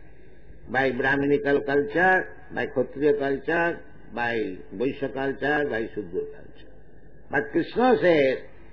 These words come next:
that don't think, because I have prescribed this for the systematic life of all those conditioned souls, it does not mean I am also one of them. Krishna is not one of them.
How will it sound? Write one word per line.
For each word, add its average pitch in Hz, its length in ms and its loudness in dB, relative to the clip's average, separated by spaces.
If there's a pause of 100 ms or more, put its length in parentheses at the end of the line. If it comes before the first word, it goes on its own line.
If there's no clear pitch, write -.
(200)
that 143 180 4
don't 214 440 6
think, 139 460 4 (280)
because 208 500 10 (120)
I 175 220 6
have 196 140 4
prescribed 175 680 4
this 127 260 0 (920)
for 180 280 4
the 156 380 4 (400)
systematic 185 760 6
life 175 540 8 (540)
of 151 240 2 (100)
all 170 400 6
those 165 240 2
conditioned 156 720 0
souls, 151 400 8 (540)
it 156 140 2
does 180 200 4
not 190 280 2
mean 208 240 4
I 196 200 6
am 214 80 8
also 208 260 8
one 196 180 6
of 139 200 2
them. - 100 -8 (2000)
Krishna 190 340 4
is 220 120 10
not 233 200 6
one 226 200 8
of 175 180 4
them. - 100 -12